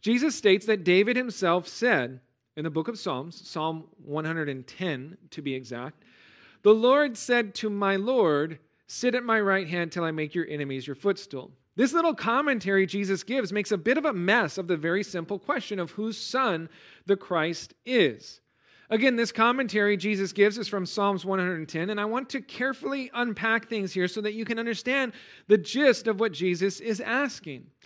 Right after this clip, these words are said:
In Psalm one hundred and ten, David is speaking about the Messiah.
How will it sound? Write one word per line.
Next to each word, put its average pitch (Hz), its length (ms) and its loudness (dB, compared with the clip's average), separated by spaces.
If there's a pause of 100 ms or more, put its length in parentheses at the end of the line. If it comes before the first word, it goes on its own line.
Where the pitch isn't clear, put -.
(380)
In 240 160 2
Psalm 330 480 2
one 302 160 0
hundred 240 300 2
and 190 180 0
ten, 151 600 0
David 240 340 4
is 247 100 -4
speaking 170 380 -4
about 156 220 0
the 151 60 -8
Messiah. 139 600 -2